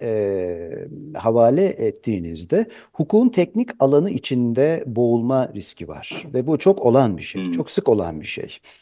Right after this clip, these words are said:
Speaker 1: Ee, e, oysa, e, bu bir, ha-, hakikaten bir siyasi mücadele. Şimdi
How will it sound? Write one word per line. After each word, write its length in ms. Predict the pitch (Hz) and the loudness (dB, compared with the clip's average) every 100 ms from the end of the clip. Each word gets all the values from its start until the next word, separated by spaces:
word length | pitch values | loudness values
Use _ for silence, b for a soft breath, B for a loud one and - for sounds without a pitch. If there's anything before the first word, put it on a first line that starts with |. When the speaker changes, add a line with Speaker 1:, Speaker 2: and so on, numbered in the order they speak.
| B B B - | B B B -6
Speaker 1:
Ee, 560 | 117 113 110 107 147 151 | 0 2 2 0 -4 -6
e, 160 | 143 147 | -6 0
oysa, 520 | 180 214 214 156 214 - | 6 6 6 2 0 -4
e, 120 | 147 | -6
bu 160 | 156 196 | -2 -2
bir, 100 | 196 | 0
ha-, 280 | 180 208 170 | 0 0 0
hakikaten 460 | 196 - - 117 | -6 -6 -4 -2
bir 60 | 262 | -2
siyasi 540 | - 311 294 349 269 - | -2 0 0 0 -2 -2
mücadele. 600 | 156 120 107 90 95 92 | -2 2 2 2 -4 -4
Şimdi 380 | - 127 117 | -2 0 2